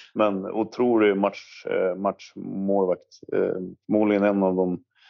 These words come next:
bästa matchmålvakterna vi har haft i, i Modos historia,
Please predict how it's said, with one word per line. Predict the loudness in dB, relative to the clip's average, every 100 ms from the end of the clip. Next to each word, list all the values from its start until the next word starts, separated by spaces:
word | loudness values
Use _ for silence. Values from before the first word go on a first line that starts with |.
| -20 -20 -20 -20 _ _ _ _ _ _ 0
bästa | 0 2 0
matchmålvakterna | 2 0 -4 -12 -12 -2 2 2 2 -2 -2
vi | 2
har | 2
haft | 0 -4 -6
i, |
i | -2 0 2 2
Modos | 2 2 0 -2
historia, | -6 0 2 2